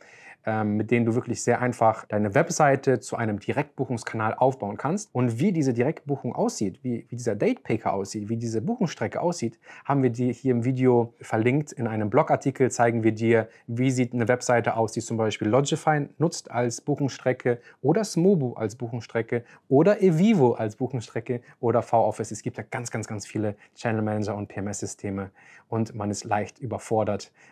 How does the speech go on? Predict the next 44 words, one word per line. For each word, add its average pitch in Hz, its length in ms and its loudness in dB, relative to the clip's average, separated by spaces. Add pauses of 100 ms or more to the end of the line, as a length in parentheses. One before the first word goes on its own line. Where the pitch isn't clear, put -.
(140)
bei 101 160 -4
der 104 140 -6
ganzen 98 420 -10
Auswahl. - 400 -6 (320)
Aber 147 340 6
wie 147 80 4
gesagt, 127 280 4
fühl 180 160 4
dich 185 100 6
nicht 170 120 2
überfordert. 151 600 4
In 127 120 -2
der 123 120 2
Videobeschreibung 123 640 2
findest 120 260 -2
du 117 40 0
einen 110 80 0
Blogartikel, 127 500 2
kannst 120 240 -2
dir 123 60 2
das 107 100 0
da 110 120 0
in 110 100 -2
Ruhe 127 260 2
anschauen, 123 600 2 (240)
wie 117 140 0
diese 113 400 4
Buchungsstrecken 110 720 -4
aussehen. 107 580 0 (380)
Und, 107 360 -2
äh, 104 120 -2
es - 160 -6
ist 117 140 -2
wirklich, 113 440 -2
es - 140 -8
war 110 60 0
niemals 143 480 2
so 123 280 -2
einfach 113 360 -2
wie 110 80 2
heute, 113 500 2 (440)
ähm, 104 340 -2
sich 107 180 -2
seinen 107 300 0